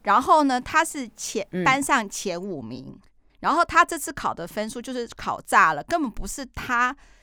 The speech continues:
Speaker 1: 应该拿到的分数。
Speaker 2: 嗯。
Speaker 1: 不知道为什么他还要去，呃，申请，好，在学测申请学校。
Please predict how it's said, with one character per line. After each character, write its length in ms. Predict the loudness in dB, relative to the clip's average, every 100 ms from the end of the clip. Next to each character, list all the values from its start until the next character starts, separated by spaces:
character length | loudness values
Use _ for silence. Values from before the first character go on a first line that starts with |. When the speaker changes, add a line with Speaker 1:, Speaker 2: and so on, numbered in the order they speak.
| _
Speaker 1:
应 180 | -4 -2
该 160 | -2
拿 180 | -2 -2
到 200 | -2 -2
的 100 | -4
分 260 | -10 -10 -12
数。 320 | -12 -16 -18 _
Speaker 2:
嗯。 260 | -8 -6 -8 _
Speaker 1:
不 160 | -10 -8
知 180 | -6 -6
道 240 | 4 4
为 220 | 6 2
什 180 | 0 -6
么 220 | -10 -12 -12
他 400 | -10 -4 -2 -4 _ _ _
还 240 | _ -6 0
要 180 | 2 2
去， 440 | -2 -10 -10 -12 _ _ _
呃， 220 | -6 -6 -6
申 320 | -6 -6 -6
请， 340 | -10 -12 -12 -18 _ _ _ _
好， 180 | -10
在 120 | -6 -8
学 220 | -6 -8
测 160 | -6
申 180 | -8 -10
请 220 | -12 -16
学 220 | -16 -16 -12
校。 280 | -6 -8